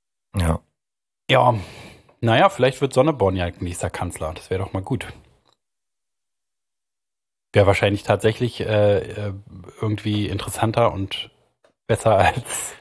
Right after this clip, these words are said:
Speaker 1: Nee, der will ja gar nicht Kanzler
Speaker 2: So.
Speaker 1: werden. Also auf solche Sachen hat er überhaupt keine Lust. Der möchte kein politisches Amt, außer das, was er jetzt hat, dass er Vertreter der Partei ist im, im Europaparlament und so, möchte der gar nicht, äh, politisch so aktiv sein, dass er Verantwortung übernehmen muss,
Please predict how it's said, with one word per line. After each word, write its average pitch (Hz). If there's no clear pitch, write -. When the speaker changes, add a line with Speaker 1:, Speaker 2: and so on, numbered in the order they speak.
Speaker 1:
Nee, 127
der 151
will 160
ja 160
gar 127
nicht 117
Kanzler 127
Speaker 2:
So. 110
Speaker 1:
werden. 110
Also 117
auf 127
solche 135
Sachen 131
hat 123
er 123
überhaupt 120
keine 117
Lust. 120
Der 101
möchte 104
kein 104
politisches 107
Amt, 110
außer 104
das, 101
was 104
er 101
jetzt 98
hat, 113
dass 98
er 101
Vertreter 101
der 92
Partei 95
ist 110
im, 92
im 92
Europaparlament 107
und 98
so, 110
möchte 104
der 98
gar 92
nicht, -
äh, 92
politisch 92
so 98
aktiv 101
sein, 98
dass 95
er 95
Verantwortung 104
übernehmen 92
muss, 104